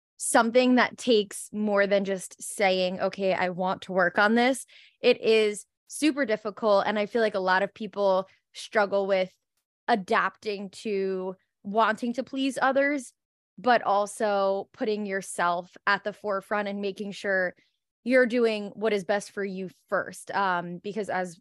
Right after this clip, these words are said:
we've talked about before, you have to fill your cup, your energy, and your mental health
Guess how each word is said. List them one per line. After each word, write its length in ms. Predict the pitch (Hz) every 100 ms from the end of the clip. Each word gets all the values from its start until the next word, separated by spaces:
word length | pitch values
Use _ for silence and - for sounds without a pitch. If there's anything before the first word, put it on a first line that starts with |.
| _
we've 200 | 208 190
talked 280 | 208 185 -
about 220 | 190 190
before, 580 | 196 - 294 285 269 247 _ _ _ _ _
you 160 | 233 269
have 180 | 285 247
to 100 | 208
fill 220 | 247 220
your 240 | 196 202
cup, 340 | 202 220 190 -
your 200 | 185 202
energy, 420 | 190 196 185 190
and 140 | 190
your 140 | 190 196
mental 320 | 190 175 196
health 280 | 190 180